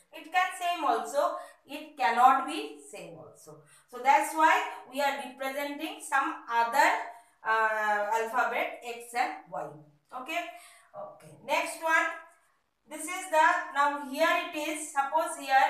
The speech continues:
this K value, when K value, we can write rate constant, or K is equal to rate const-, rate of reaction is equal to rate constant.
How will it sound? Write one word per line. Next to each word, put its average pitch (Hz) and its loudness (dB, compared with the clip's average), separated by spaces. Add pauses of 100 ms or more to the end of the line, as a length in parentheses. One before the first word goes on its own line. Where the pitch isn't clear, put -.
(560)
this 330 -6
K 294 4
value, 311 4
when 294 -8
K 294 2
value, 240 -4 (1900)
we 277 -14
can 294 0
write 233 4 (480)
rate 311 -2
constant, 277 -2
or 240 -2
K 302 -6
is 311 -2
equal 294 2
to 285 -2
rate 302 -2
const-, 285 0 (100)
rate 302 0 (180)
of 254 2
reaction 254 0
is 240 -6
equal 247 -4
to 254 -6
rate 226 -6
constant. 180 -6